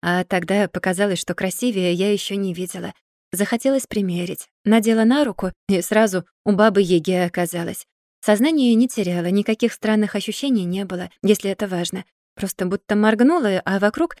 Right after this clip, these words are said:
картинка сменилась. А, записка. Я хотела своё письмо оставить, но под коробочкой уже лежала сложенная бумажка. Я и сама не понимаю, почему сразу браслет схватила, не посмотрев, что там.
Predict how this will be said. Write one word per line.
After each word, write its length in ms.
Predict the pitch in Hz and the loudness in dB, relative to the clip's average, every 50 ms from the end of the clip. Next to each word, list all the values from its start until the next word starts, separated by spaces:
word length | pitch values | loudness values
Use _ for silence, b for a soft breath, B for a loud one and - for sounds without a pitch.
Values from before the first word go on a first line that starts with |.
| _ | _
картинка 420 | - 285 - - - 254 254 262 247 | 0 0 0 2 0 0 0 0 0
сменилась. 640 | - - 240 233 220 214 208 196 - - - - _ _ _ _ _ _ | 2 4 4 6 6 4 2 -2 -4 -8 -10 -14 _ _ _ _ _ _
А, 420 | 202 208 208 202 208 208 190 - | -4 -2 -2 0 -2 -2 -2 -2
записка. 460 | 190 220 220 - 285 - - - 170 - _ _ _ _ _ _ | -2 -2 -4 -4 -6 -6 -6 -10 -12 -12 _ _ _ _ _ _
Я 360 | - 202 214 214 214 202 202 196 | 0 2 4 4 6 4 2 2
хотела 460 | - - 220 214 - - 233 214 196 | 0 -4 -4 -4 -2 -2 -2 -2 -2
своё 380 | - - 220 220 226 226 214 | -2 0 2 2 4 4 2
письмо 320 | - - - - 254 262 247 | 2 -2 -2 0 0 2 2
оставить, 520 | 196 185 - - - 180 170 170 - - - - | 0 0 -2 -4 -4 -2 -2 -4 -6 -8 -6 -2
но 160 | 196 208 214 | 0 0 0
под 140 | - 220 - | 0 -2 -4
коробочкой 600 | - 220 220 247 240 208 - - - - 175 180 | -2 0 0 0 0 -2 -4 -8 -6 -4 -2 -2
уже 200 | 185 165 180 185 | -2 -2 -2 -2
лежала 400 | 175 190 185 196 208 220 202 180 | -2 -2 0 0 0 0 -2 -4
сложенная 580 | - - - 190 190 175 185 185 185 185 185 | -6 -2 -2 0 0 0 -2 -2 -2 -4 -4
бумажка. 520 | 175 196 190 196 208 226 - - - 185 - _ _ _ _ _ | -4 -4 -4 -2 -2 -2 -4 -4 -8 -12 -16 _ _ _ _ _
Я 160 | - 208 214 214 | 4 6 6 6
и 40 | |
сама 240 | - - 220 226 233 | 4 4 4 6 6
не 80 | 233 220 | 6 6
понимаю, 440 | - 190 185 180 175 170 165 170 165 | 4 0 -2 -2 -2 -2 -2 -4 -4
почему 280 | - - - 202 196 | -6 -6 -4 -4 -4
сразу 340 | - - 240 226 233 196 190 | -2 0 0 0 0 0 0
браслет 440 | 180 220 240 233 - - 190 185 - | 0 0 0 0 -2 -4 -4 -4 -6
схватила, 580 | - - 196 190 - - - 180 175 175 180 b b b b _ | -6 -6 -6 -6 -4 -6 -6 -6 -6 -6 -8 b b b b _
не 100 | - 254 | 2 4
посмотрев, 500 | 240 262 - - 285 262 - 196 180 175 | 4 2 0 0 -2 0 0 -2 -2 -2
что 200 | - - - 208 - | -4 -6 -6 -6 -6
там. 280 | - 196 175 180 190 | -6 -6 -8 -8 -10